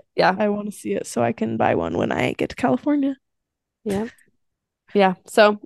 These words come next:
Speaker 1: anyways, well, that concludes this episode. We hope that you guys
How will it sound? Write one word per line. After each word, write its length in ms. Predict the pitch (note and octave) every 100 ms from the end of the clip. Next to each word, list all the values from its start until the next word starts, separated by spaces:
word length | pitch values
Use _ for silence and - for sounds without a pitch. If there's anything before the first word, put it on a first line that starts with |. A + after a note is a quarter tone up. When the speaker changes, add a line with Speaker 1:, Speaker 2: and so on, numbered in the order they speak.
| -
Speaker 1:
anyways, 380 | C4+ B3+ A#3 - _ _ _ -
well, 420 | G#3+ A3+ E4 _ _ -
that 760 | G#3 G#3 G3+ A#3 C4+ - - - _ _
concludes 440 | A#3+ A3+ A#3+ A#3
this 140 | A3 -
episode. 420 | - - A3+ A3+
We 100 | A#3
hope 200 | G#3+ G#3
that 140 | G#3
you 80 | G#3+
guys 420 | G#3 G#3 G3+ -